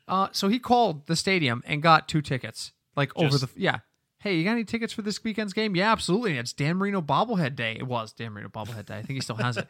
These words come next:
Speaker 2: <laughs>
Speaker 1: And so they bought the two tickets and they, and they went. Miami tickets are not exactly gold. They're not hard to get.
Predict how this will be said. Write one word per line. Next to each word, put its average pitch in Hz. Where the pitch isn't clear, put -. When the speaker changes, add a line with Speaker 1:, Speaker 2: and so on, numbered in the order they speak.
Speaker 2:
<laughs> -
Speaker 1:
And 156
so 170
they 165
bought 165
the 170
two 160
tickets 240
and 143
they, 139
and 147
they 139
went. 151
Miami 254
tickets 208
are 175
not 185
exactly 175
gold. 117
They're 170
not 185
hard 151
to 127
get. 175